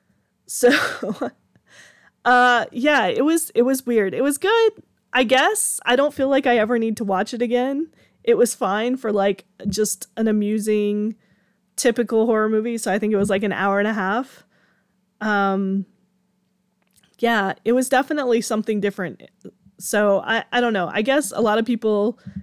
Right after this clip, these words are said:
had a bone to pick with it because it was based off a video game, but I didn't know the video game even existed. So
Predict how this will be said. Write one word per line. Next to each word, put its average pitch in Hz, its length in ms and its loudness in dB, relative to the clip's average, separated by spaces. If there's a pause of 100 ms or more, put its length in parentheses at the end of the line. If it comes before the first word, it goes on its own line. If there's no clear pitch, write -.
(220)
had 226 160 2
a 214 40 4
bone 202 280 0
to 208 60 -6
pick 220 220 -2
with 220 160 -4
it 214 220 -2
because 196 480 -2
it 185 100 -2
was 190 420 -4
based 196 260 -2
off 196 160 -2
a 196 80 -2
video 220 400 -2
game, 233 420 -2
but 180 460 -2
I 180 100 -4
didn't 190 220 -2
know 190 140 -2
the 214 100 0
video 226 300 2
game 214 260 -2
even 202 180 -4
existed. 208 640 -4
So 185 480 -2